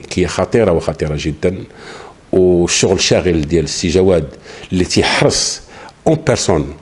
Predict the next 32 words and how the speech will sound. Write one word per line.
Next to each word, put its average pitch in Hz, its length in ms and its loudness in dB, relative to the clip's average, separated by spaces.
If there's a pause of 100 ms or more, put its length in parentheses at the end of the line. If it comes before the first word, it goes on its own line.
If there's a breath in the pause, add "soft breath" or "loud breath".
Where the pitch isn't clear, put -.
(400 loud breath)
على 98 200 2
هذا 90 280 0
الموضوع، 82 420 2 (460 loud breath)
وبعية 95 520 2 (100)
المكتب 85 280 -2
المديري 87 340 2
هو 87 160 2
يا 82 160 2
صح-، - 340 -4
صحة - 400 -4
اللاعبين 85 440 -2
ديالنا 87 340 0
والسلامة 98 540 2
ديالهم، 82 480 0 (360 loud breath)
وندوزوا 110 380 2
هذه 80 100 -4
المرحلة. 85 500 -2 (360 loud breath)
وبهذه 143 240 2
المناسبة، 95 520 2 (480)
آه، 87 80 -2
تن-، 78 720 0 (420 loud breath)
تنستافد 87 640 -2
ولا 90 180 2
جو 85 260 0 (100)
بروفيت 107 320 2
ديال 82 200 2
المنبر 80 380 0
ديالكم 80 420 -2 (100)
باش 87 220 -4
نوجه 92 260 2
واحد 82 320 -4
النداء، 85 360 0